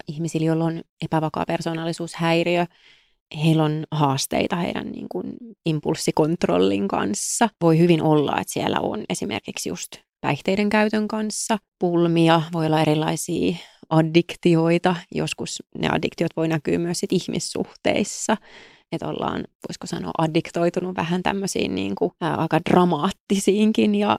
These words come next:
ja pahimmillaan, niin kuin, traumaattisiin kehityskulkuihin tai tapoihin olla siellä ihmissuhteissa. Mä ajattelen, että silloin kun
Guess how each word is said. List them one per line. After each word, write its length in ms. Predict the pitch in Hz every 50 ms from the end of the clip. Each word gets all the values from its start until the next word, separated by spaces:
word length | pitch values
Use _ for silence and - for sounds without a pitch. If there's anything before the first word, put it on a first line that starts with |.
| - -
ja 120 | 190 180 -
pahimmillaan, 680 | 185 165 165 185 - 196 208 214 214 - 214 - 214
niin 120 | 208 202
kuin, 120 | 196 208 -
traumaattisiin 1080 | - 180 165 170 175 180 202 196 226 214 - _ - 226 - - 247 240 240 247 233 - - _ _ _ -
kehityskulkuihin 1160 | 160 147 175 180 - 190 - - - 214 202 196 202 - - 196 208 214 202 196 208 196 208
tai 220 | 190 180 190 190 190
tapoihin 460 | - 185 - - 165 160 165 170 170 -
olla 280 | - 226 226 226 214 190
siellä 340 | - - - 151 151 147 151
ihmissuhteissa. 1000 | 147 165 160 156 - - - 156 - - - - 160 156 165 - - - 160 156 _ _ _ _ _ -
Mä 100 | 185 175
ajattelen, 440 | 196 240 254 - - 269 247 233 233
että 180 | 214 - -
silloin 260 | - 202 202 208 202
kun 280 | 196 202 196 196 190